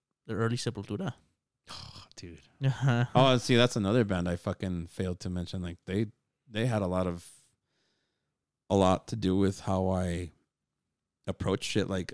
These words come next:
Speaker 2: Andres Kisser had a lot of influence on me 'cause he was probably the only dude, um, playing melodies,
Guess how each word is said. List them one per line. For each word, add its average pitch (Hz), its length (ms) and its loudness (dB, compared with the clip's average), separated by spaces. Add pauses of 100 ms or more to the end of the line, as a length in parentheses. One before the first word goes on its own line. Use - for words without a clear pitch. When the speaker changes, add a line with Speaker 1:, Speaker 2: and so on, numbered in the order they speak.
Speaker 2:
Andres 107 320 0
Kisser 113 300 -4
had 101 140 -4
a 92 40 -6
lot 92 320 -4 (440)
of 92 140 -6
influence 104 420 -2
on 101 120 -2
me 95 120 -2
'cause - 520 -6 (1080)
he - 60 -2
was 165 120 4
probably 165 420 6
the 110 140 4
only 127 220 4
dude, 113 540 4 (1500)
um, 98 760 -2 (760)
playing 127 340 0
melodies, 104 680 0